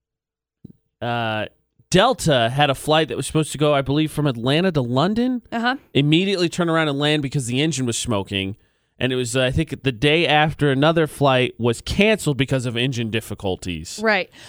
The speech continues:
Speaker 1: So
Speaker 2: Well,
Speaker 1: now
Speaker 2: and
Speaker 1: I think
Speaker 2: again,
Speaker 1: they're, like, tearing apart seven thirty-seven engine,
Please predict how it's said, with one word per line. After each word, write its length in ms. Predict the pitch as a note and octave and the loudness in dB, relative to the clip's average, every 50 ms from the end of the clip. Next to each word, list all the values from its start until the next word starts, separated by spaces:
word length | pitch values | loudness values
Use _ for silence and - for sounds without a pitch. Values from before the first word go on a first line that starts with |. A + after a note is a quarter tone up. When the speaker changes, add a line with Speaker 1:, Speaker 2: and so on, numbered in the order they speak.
| - | -8
Speaker 1:
So 120 | - - E4+ | -2 2 4
Speaker 2:
Well, 100 | G4 E4+ | 4 6
Speaker 1:
now 80 | C4 D#4 | 6 6
Speaker 2:
and 80 | C#4+ | 4
Speaker 1:
I 20 | C#4 | 4
think 240 | - - - G#3 - | 2 0 0 2 4
Speaker 2:
again, 160 | C#4+ C#4+ C4+ | 6 6 6
Speaker 1:
they're, 100 | C4 C4 | 6 4
like, 140 | B3+ - - | 2 -2 -6
tearing 340 | - - E3+ E3 E3+ F3 E3 | -4 -2 0 0 0 0 -2
apart 340 | D3 - D#3+ D#3+ D#3+ D3+ - | -2 0 0 -2 -2 -2 -2
seven 260 | - D#3+ D3+ D3+ C#3+ | -2 -2 -2 -2 -2
thirty-seven 480 | C#3 D3+ D3 C#3 C3 - D3 C#3+ C#3 | -2 -2 -2 -2 -2 -2 -2 -2 0
engine, 380 | C3+ C3+ C3+ A#2+ B2+ B2+ A#2+ A#2 | -2 -2 -2 -4 -4 -6 -6 -8